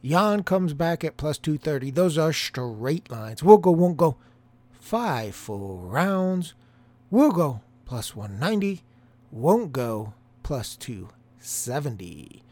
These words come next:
We have Reyes wins inside, now at minus one oh five.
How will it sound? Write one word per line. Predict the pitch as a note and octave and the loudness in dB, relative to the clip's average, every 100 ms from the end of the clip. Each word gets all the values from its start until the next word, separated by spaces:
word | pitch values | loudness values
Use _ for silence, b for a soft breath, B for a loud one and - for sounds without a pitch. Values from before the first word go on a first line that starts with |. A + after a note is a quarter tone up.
| b b b | b b b
We | E3 | -2
have | D#3 B2+ | 0 0
Reyes | B2 F#3 F#3 - | 4 6 6 4
wins | E3 F3 D#3+ | 2 2 4
inside, | E3+ E3 - C#3 F3 D3 A#2 F#2+ b b b | 2 2 0 0 2 0 -2 -8 b b b
now | D3 E3 A#3 G3 D#3 C3+ | 0 2 4 4 4 2
at | A#2+ B2+ - | 0 -4 -6
minus | A2+ A2+ G#2+ - | -8 -8 -8 -8
one | A#2 G2 | -8 -8
oh | G2 | -10
five. | F2+ C3+ F#3 D#3 C#3+ C3+ | -8 -4 -2 -2 -2 -4